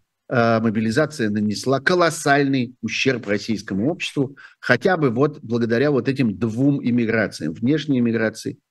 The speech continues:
и, э, и внутренней. Но главное,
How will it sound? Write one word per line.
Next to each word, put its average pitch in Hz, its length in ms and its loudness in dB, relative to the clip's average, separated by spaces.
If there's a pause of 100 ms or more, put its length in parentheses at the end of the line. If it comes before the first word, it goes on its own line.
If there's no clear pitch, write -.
(520)
и, 131 380 2
э, 110 420 2
и 127 100 2
внутренней. 95 540 -2
Но 113 200 0
главное, 190 680 0